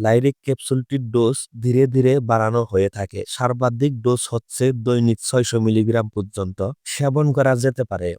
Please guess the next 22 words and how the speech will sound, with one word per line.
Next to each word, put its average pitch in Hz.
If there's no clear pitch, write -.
অথবা 127
লাইরিক 123
ক্যাপসুলটি 120
সেবনের 117
পূর্বে 117
অবশ্যই 139
একজন 113
রেজিস্টার্ড 120
চিকিৎসকের 120
পরামর্শ 127
অনুযায়ী 127
সেবন 101
করতে -
হবে। 90
লাইরিক 123
ক্যাপসুলটি 127
সেবনের 117
ফলে 104
সাধারণ 113
কিছু 113
পার্শ্ব 117
প্রতিক্রিয়া 113